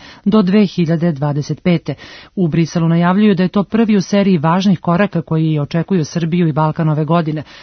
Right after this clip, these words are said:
Stručnjaci tvrde da je reč o pozitivnom signalu za našu zemlju,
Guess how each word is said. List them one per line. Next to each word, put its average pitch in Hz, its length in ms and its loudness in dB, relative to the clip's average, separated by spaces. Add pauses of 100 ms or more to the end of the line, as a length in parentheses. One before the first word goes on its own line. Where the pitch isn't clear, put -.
(120)
Stručnjaci 180 560 -2
tvrde 214 380 0
da 170 80 2
je 170 80 2
reč 170 220 -2
o 143 140 -6
pozitivnom 151 500 0
signalu 214 420 2
za 208 120 2
našu 214 280 2
zemlju, 208 300 6